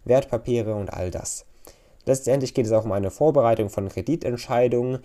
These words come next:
um eine Planung des Arbeitsalltages in diesen Bereichen des Bankings, um Profitabilitätsanalysen neuer und bestehender Kundenverbindungen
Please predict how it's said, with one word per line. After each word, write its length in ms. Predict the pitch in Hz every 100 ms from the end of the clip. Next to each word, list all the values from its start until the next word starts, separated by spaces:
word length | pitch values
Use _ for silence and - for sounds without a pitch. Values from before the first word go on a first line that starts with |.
| - -
um 160 | 110
eine 280 | - 95 90
Planung 520 | - 127 127 127 120
des 140 | 98 95
Arbeitsalltages 920 | - 131 127 - 117 117 113 113 117
in 200 | 110 113
diesen 280 | 107 104 98
Bereichen 440 | 92 90 98 -
des 160 | 98 -
Bankings, 520 | 98 104 110 107 - - - -
um 240 | 120 110
Profitabilitätsanalysen 1800 | - 110 117 117 101 92 - - 95 - - 165 - 135 123 131 127 113 113
neuer 360 | 139 143 135
und 140 | 98 98
bestehender 500 | 90 - 151 143 123
Kundenverbindungen 920 | - 120 113 - 98 104 104 101